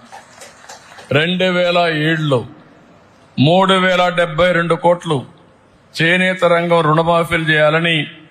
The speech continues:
ఆనాటి కాంగ్రెస్ ప్రభుత్వం చెప్పి మోసం చేస్తే గట్టిగా పోరాడాం. ఇప్పటికి కూడా నాకు గుర్తుంది. రెండు వేల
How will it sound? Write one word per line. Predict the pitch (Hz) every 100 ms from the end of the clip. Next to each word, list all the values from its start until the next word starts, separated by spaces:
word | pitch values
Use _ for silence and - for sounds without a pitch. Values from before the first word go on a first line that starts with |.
| _ _ _ _ -
ఆనాటి | 143 160 170 175 180 139 120 - _ -
కాంగ్రెస్ | 143 170 175 175 170
ప్రభుత్వం | 170 165 165 147
చెప్పి | 151 147 156
మోసం | 143 151 151 160 151
చేస్తే | 156 - 180 165 - - - _ _ _ _ _ _ - 104
గట్టిగా | 127 131 147 139 139
పోరాడాం. | 135 127 127 123 117 98 90 - - - _ _ _ _ -
ఇప్పటికి | 123 - 156 160 151
కూడా | 156
నాకు | 151 143 123
గుర్తుంది. | 135 135 139 127 117 98 - - - _ _ _ _ -
రెండు | 147 170 180
వేల | 185 185 180